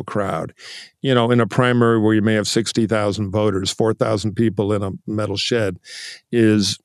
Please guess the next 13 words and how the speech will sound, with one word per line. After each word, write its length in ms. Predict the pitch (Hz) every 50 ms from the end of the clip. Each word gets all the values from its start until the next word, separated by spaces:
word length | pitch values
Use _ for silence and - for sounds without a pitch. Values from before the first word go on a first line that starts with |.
| _ -
interesting, 560 | 156 156 139 - 135 117 - - 123 117 113
but 60 | 117
it's 100 | 110 -
more 140 | 143 151 151
interesting 420 | 139 120 127 117 - - 123 117 104
to 60 | 98
the 100 | 95 95
press 440 | 87 - - 123 117 104 95 95 -
that 120 | - 110
wants 240 | - 107 107 104 -
to 100 | - 104
put 220 | 92 98 110 110 107
on 320 | 104 104 104 101 98